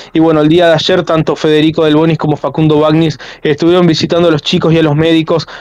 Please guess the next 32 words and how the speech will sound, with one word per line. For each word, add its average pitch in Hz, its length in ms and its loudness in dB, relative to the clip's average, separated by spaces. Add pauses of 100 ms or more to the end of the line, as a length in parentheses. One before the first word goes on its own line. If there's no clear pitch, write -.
(140)
allí 147 340 -2
en 156 100 0
el 151 80 0
hospital, 156 400 -2
y 180 40 0
me 151 120 0
parece 143 280 -2
una 147 120 -2
muy 156 200 2
linda 151 180 0
actividad 143 520 0 (300)
que, 127 560 0
que 147 140 -4
tuvo 196 260 2
lugar. 240 420 4 (260)
Eh, 135 340 0
ambos 180 320 0
jugadores 170 340 0
también 160 200 0
se 160 100 -2
los 143 100 0
veía 151 260 2
muy 156 160 0
contentos, 160 680 0 (240)
y 143 140 -2
me 143 120 0
parece 151 320 0
que 147 120 -2
son 151 220 -2
cosas 151 280 -4
que - 100 -6
están 143 340 -4